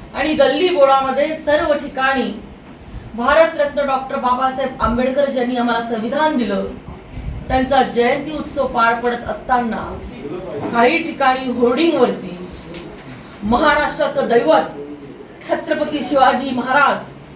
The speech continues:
भारतरत्न डॉक्टर बाबासाहेब आंबेडकर, त्यांच्याबरोबर टिपू सुलतानचा फोटो देखील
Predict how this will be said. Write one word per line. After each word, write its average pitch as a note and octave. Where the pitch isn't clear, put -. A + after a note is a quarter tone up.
भारतरत्न C#4+
डॉक्टर C#4
बाबासाहेब B3+
आंबेडकर, B3
त्यांच्याबरोबर C4+
टिपू D#4
सुलतानचा B3+
फोटो B3
देखील A#3